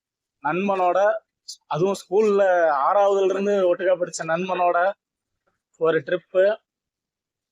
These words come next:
ஆ, பிளஸ், ஆ, தெரியாத ஒரு மொழி, தெரியாத ஒரு ஏரியா, மொழி தெரியாத ஒரு இடம்,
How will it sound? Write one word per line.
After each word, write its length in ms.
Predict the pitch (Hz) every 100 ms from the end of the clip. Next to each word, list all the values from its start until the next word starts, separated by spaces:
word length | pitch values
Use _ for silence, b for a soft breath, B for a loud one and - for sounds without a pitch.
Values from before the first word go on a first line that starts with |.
| _ _ 151
ஆ, 260 | 147 147
பிளஸ், 540 | 139 175 185 - 185 170
ஆ, 240 | 160 147 135
தெரியாத 520 | - 185 208 202 202
ஒரு 160 | 202 175
மொழி, 280 | 165 175 208
தெரியாத 480 | 190 185 190 185 196
ஒரு 200 | 175 156
ஏரியா, 560 | 175 170 165 175 196 _ _ _ 156
மொழி 220 | 165 190
தெரியாத 440 | 190 175 180 190
ஒரு 160 | 180 156
இடம், 380 | 156 165 175